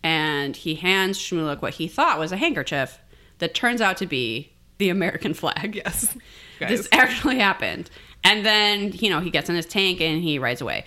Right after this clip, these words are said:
Speaker 1: This whole interaction is, what, five minutes?
Speaker 2: Yeah.
Speaker 1: It's probably very brief. I'm not even sure this soldier would remember that this happened. You know what I mean?
Speaker 2: Right.
Speaker 1: Like, he saw a kid that was starving. He gave him some food and, you know, went on his way and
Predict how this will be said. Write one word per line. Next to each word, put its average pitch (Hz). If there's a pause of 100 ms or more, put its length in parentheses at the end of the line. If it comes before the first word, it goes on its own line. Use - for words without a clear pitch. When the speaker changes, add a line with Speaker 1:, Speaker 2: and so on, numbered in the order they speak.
(140)
Speaker 1:
This -
whole 494
interaction 320
is, 143
what, -
five 165
minutes? 156
Speaker 2:
Yeah. - (360)
Speaker 1:
It's 277
probably 440
very 269
brief. - (140)
I'm 480
not 427
even 269
sure 262
this 240 (160)
soldier 240
would 247
remember 175
that 151
this 131
happened. -
You 185
know 220
what 208
I 165
mean? 165
Speaker 2:
Right. 147
Speaker 1:
Like, 151
he 220
saw 254
a 196
kid 180
that -
was 143
starving. 185 (200)
He 151
gave 160
him 196
some 185
food 165 (260)
and, 143 (160)
you 247
know, 156
went 180
on 180
his 190
way 151
and 139